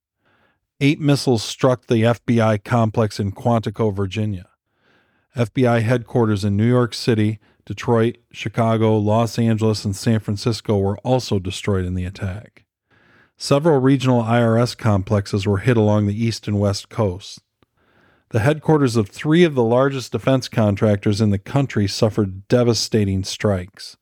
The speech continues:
while the Attorney General and the Director of Homeland Security were both killed along with their families when their homes were struck and destroyed. When the smoke finally cleared,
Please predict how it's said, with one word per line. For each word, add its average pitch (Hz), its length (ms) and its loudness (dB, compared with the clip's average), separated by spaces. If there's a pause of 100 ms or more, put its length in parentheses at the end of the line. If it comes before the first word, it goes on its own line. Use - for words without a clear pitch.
(680)
while 107 140 -2
the 107 140 0
Attorney 151 460 0
General 117 560 2 (320)
and 113 120 -2
the 104 60 2
Director 113 460 2
of 110 120 2
Homeland 123 460 0
Security 107 480 -2
were 98 160 0
both 117 400 0
killed 123 360 2
along 104 320 2
with 110 120 0
their 107 140 -2
families 101 500 0
when 101 120 0
their 98 140 2
homes 110 360 0
were 98 80 -4
struck - 440 -2
and 104 100 0
destroyed. 92 600 -4 (1080)
When 117 140 0
the 110 60 2
smoke 139 480 0
finally 139 440 2
cleared, 95 600 -4